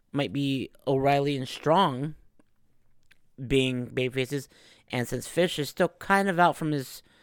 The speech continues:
fr-, um, recuperating from his surgery, um, he might come back as a heel with,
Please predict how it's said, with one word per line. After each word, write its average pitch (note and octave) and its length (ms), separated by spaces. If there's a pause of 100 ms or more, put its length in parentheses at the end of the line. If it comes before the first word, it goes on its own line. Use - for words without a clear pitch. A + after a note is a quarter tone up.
(240)
fr-, - 200
um, D3 180
recuperating D3 420
from C#3 140
his B2+ 80
surgery, D3+ 520 (840)
um, C3 460
he C#3+ 160
might F#3 180
come C3+ 160
back C3 200
as B2+ 140
a B2+ 40
heel C3+ 260
with, C#3 340